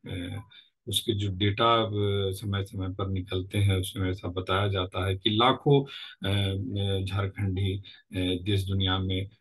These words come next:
बहुत छोटे मोटे काम करते हैं, मजदूरी के तौर पर काम करते हैं और अलग झारखंड राज्य बन जाने के बाद भी जिस तरह से झारखंडियों को सम्मान नहीं मिला,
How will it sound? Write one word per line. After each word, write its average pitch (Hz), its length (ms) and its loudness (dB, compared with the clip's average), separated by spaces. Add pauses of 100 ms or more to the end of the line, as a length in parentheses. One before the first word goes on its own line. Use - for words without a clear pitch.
(120)
बहुत 160 320 6
छोटे 151 260 4
मोटे 135 280 4
काम 123 300 0
करते 110 280 -4
हैं, 117 100 -2
मजदूरी 117 460 2
के 113 120 0
तौर 110 200 -4
पर 113 180 -6
काम 110 320 -4
करते 104 340 -6
हैं 107 160 2
और 117 400 2
अलग 135 240 6
झारखंड 131 460 0
राज्य 123 300 0
बन 123 220 0
जाने 120 260 2
के 117 160 -6
बाद 104 260 -4
भी 117 320 0 (320)
जिस 104 240 -2
तरह 113 200 0
से 110 200 -2
झारखंडियों 110 580 0
को 113 160 -8
सम्मान 104 440 0
नहीं 110 360 2
मिला, 101 320 0